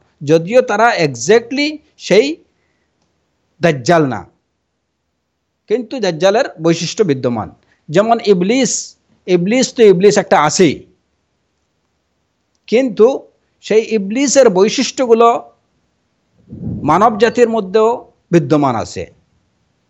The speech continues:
এটা বলা যাবে না যে ইবলিসের বি-, বৈশিষ্ট্য বা গুণাবলীগুলো অন্য কারো মধ্যে নেই। ইবলিসের বৈশিষ্ট্য মানুষের মধ্যেও আছে, মানুষের মধ্যেও খান্নাস আছে।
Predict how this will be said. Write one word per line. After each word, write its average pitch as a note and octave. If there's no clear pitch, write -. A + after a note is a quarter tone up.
এটা F#3+
বলা A#3
যাবে A#3
না A#3
যে G3+
ইবলিসের G#3
বি-, F#3
বৈশিষ্ট্য F3+
বা F#3
গুণাবলীগুলো F#3
অন্য F3+
কারো E3+
মধ্যে D3
নেই। A#2+
ইবলিসের F3
বৈশিষ্ট্য G3+
মানুষের C4
মধ্যেও G3+
আছে, C#3
মানুষের B3
মধ্যেও G#3
খান্নাস E3
আছে। D#3+